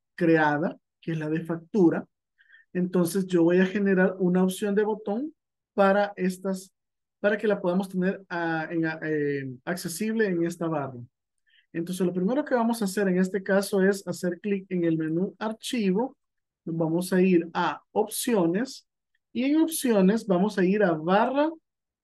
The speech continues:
de Herramientas de Acceso Rápido. Miren. Entonces, vamos a ir donde dice comandos disponibles en. Y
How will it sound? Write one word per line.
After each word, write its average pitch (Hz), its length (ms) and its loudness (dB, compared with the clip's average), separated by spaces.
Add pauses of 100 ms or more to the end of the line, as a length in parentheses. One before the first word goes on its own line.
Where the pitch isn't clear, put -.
(540)
de 185 400 4
Herramientas 196 880 -2
de 180 120 2
Acceso 196 500 -6
Rápido. 147 480 -10
Miren. 254 340 -8 (1900)
Entonces, 165 840 -2 (720)
vamos 196 360 0
a 208 160 4
ir 208 160 -4
donde 202 240 0
dice 185 260 -4
comandos 196 560 -4
disponibles 202 1120 -2 (380)
en. 147 520 -2 (1900)
Y 240 340 -4